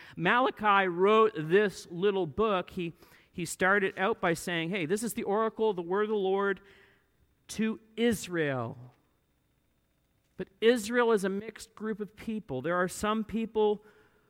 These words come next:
who were called Israel and rightly, rightly are called Israel because they're in faith living for him. They're keeping their covenant obligations.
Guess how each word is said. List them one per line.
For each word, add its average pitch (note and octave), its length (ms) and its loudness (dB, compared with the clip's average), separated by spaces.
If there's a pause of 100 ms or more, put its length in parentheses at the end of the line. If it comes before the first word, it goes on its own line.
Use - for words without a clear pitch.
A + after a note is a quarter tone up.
(140)
who G#3 300 -2
were G3 200 0
called G3+ 640 -4 (680)
Israel G#3 540 4
and E3+ 320 -6
rightly, G3 560 -4 (720)
rightly F#3+ 440 -2
are G#3+ 100 0
called G#3 640 -4
Israel C#3+ 400 -6
because D#3 400 -6
they're E3 320 -4 (260)
in E3+ 160 -4
faith G3+ 560 0 (300)
living G3 680 4 (680)
for F#3+ 520 -2 (440)
him. G3 560 -4
They're D3+ 100 -6
keeping G3+ 460 -8
their F#3 80 -6
covenant F#3+ 420 -6
obligations. F3+ 960 -6